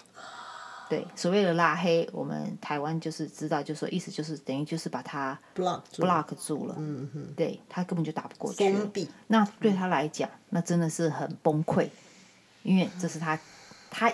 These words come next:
Speaker 1: 认为这个亲妈应该要对他很，就是至少还有一点点感情的。
Speaker 2: 他的，他的期盼跟他所遭遇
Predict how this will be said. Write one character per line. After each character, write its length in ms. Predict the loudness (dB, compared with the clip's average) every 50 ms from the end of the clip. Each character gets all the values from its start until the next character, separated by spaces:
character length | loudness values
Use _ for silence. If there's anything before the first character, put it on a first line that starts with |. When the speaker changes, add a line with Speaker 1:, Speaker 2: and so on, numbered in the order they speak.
| 2 -2 -4
Speaker 1:
认 420 | -4 0 4 6 6 6 6 6 2
为 220 | 0 -2 -4 -4
这 80 | -4 0
个 120 | 0 0 0
亲 340 | 0 -4 -2 2 4 6 6
妈 320 | 6 4 4 0 -4 -4
应 140 | -2 -2 -2
该 100 | -2 -2
要 160 | -2 -2 -4
对 180 | -4 -4 -6 -6
他 340 | -6 -6 -8 -8 -8 -8 -14 _ _ _ _ _ _
很， 340 | -16 -10 -6 -4 -4 -4 -6 -8 -10 -6
就 100 | -4 -4
是 120 | -4 -4 -6
至 160 | -4 -2 0
少 140 | 0 0 -2
还 180 | -4 -2 0 2
有 160 | 4 4 4
一 80 | 2
点 240 | 2 2 2 4 4
点 140 | 4 2 2
感 120 | 2 4
情 100 | 6 6
的。 80 | 6 8
Speaker 2:
他 160 | 8 8 6 6
的， 180 | 4 0 -4 -6 -8 -2
他 160 | 2 2 4
的 100 | 4 4
期 400 | 2 2 2 2 2 0 0 -2
盼 420 | -2 0 2 2 4 4 2 0 2
跟 220 | 4 4 4 4
他 260 | 2 0 0 0 0
所 300 | -2 -2 -2 -2 -2 -2 -4 -10 _ _ -8
遭 240 | -2 0 0 2 2
遇 300 | 2 2 2 0 -2 -6